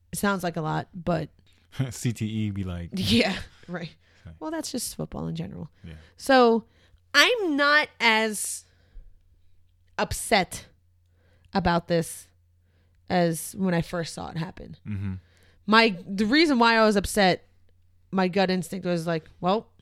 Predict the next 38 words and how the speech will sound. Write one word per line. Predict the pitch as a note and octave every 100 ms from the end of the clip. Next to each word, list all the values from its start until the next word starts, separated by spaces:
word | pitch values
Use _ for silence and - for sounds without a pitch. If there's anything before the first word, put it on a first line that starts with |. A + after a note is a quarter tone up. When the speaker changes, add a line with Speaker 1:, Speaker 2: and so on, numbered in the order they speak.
| _ _ _ _ _ _ -
Speaker 1:
<laughs> | F#3 - _ _ _
there | - F3
goes | G3 F3
his | G3+ G#3+
career," | - D3+ D#3 E3+ - _ _ _
Speaker 2:
Mm. | A#2+ G#2+ E2 _
Speaker 1:
which | F3+ F3+ - - _ _
I'm | F#3+
hoping | G3 D#4 - B3
I'm | F#3+
proved | - G3+ F3
wrong. | F3+ D#3+ D#3+ E3 _ _ _ _ _
Just | A3 -
because, | G#3+ G#3+ G3
like | G3 F#3+
I |
said, | F#3 F3 D#3+
we | E3+
have | D3+ E3+ G3+ F#3+ F#3+ -
a | F3
very | D#3+ G3+ G3 G3
strong | F#3+ - F#3 F3
history | D#3+ F#3+ - E3+ D#3+
of | - D#3
doing | D#3 E3 D#3
that | D#3 - - - _ - _
to | - F3 D#3+ - _ _ _ -
players | G#3 E3+ D#3 D#3+ -
and | E3 D3+
coaches. | F3 - E3+ D#3 - _ -
So | - F3 D#3+ E3 F#3 -
it's | E3+
just | F#3 F3+
unfortunate, | E3 F2+ F3 F3 - _ _ _ _ _ _ -
in, | F3 F3
in | - E3
my | D#3+
opinion. | D#3+ - E3 D3